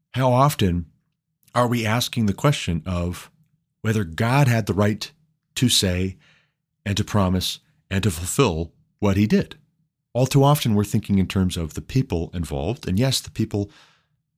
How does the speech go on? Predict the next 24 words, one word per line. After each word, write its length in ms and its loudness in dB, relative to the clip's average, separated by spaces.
can 200 0
misbehave 680 -2
regardless 460 -4
of 140 -12
what 200 -4
God 160 -6
has 120 -4
promised 480 -6
or 40 -16
commanded, 520 -4
as 680 0
is 320 0
evident 580 0
from 320 0
these 180 0
nations 400 -2
being 220 -2
driven 280 -4
out 340 -8
of 140 -6
Canaan. 380 -2
But 580 -6
sometimes 480 -2
people 480 -4